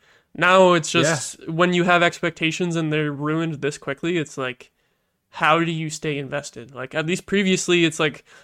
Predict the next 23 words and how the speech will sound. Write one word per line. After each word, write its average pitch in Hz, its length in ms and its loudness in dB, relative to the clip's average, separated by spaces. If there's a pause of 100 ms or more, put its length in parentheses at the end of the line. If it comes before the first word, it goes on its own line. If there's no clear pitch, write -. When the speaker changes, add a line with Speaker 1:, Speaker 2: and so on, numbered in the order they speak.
(120)
Speaker 1:
okay, 160 340 0
we 147 160 -2
have 156 220 0
these 151 180 -4
young 156 180 -2
rookies 151 320 -6
coming 139 300 -6
up. 147 180 -6
Like, 131 280 -4 (260)
we 170 100 4
were 170 100 6
horrible 185 480 8
in 160 80 2
the 156 80 0
Canadian 165 380 0
division 151 380 -6
season, 165 320 -6
but 160 100 -2
at 131 80 -4
least 147 200 -8
we 151 60 -6
had 143 120 -6
Stützle 131 580 -10